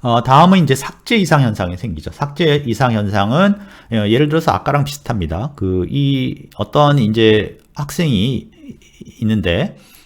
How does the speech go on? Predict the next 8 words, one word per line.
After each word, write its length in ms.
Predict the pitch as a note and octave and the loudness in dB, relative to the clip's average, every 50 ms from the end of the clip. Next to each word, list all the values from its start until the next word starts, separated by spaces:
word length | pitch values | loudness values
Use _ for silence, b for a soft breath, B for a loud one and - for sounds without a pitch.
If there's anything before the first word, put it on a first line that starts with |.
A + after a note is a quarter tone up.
| B - | B -10
아, 280 | - F2 E2+ E2+ F2 F2 | -6 -4 -4 -4 -4 -2
그 80 | - C3+ | 0 0
학생은, 920 | A#2+ C3 C#3+ C#3+ - - C#3 B2+ C3 B2+ C#3 D3+ D#3 D#3 D3+ D3 G#2 - B B B B B B | 0 0 0 -2 -2 -2 -2 0 0 0 0 0 0 0 0 -2 -2 -4 B B B B B B
그러니까, 560 | - - F2+ - - F2 F2 E2+ F2+ F#2 b b b b b b | -14 -12 -10 -6 -4 -2 -2 -2 -4 -6 b b b b b b
어, 200 | - F2 F2 F2 - | -10 -8 -8 -6 -8
어떤 240 | G2 - G#2+ A2 G#2 | -6 -4 -4 -4 -4
지도 380 | - - B2+ C3 D3 D3 C#3 | -2 -2 2 4 6 6 6
교수가 1000 | C#3 C#3 A2 G#2 G2+ - - A#2 A2+ G#2 G#2 G#2 A#2+ C3 D3+ D#3+ D3 C#3+ - b | 4 2 0 0 0 -4 -2 -2 0 0 0 0 2 2 2 0 -2 -6 -10 b